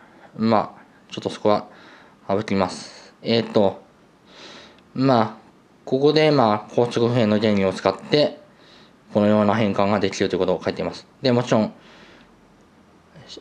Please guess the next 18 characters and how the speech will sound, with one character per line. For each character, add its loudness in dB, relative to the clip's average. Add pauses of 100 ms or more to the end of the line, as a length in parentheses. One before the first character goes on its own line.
(100)
C÷V 4
は 2
一 -4
以 -2
下、 -4
こ -8
れ 0 (300)
確 -4
実 -4
な 0
こ -4
と 0
で 0
す。 -12
要 0
す -6
る -6
に、 -12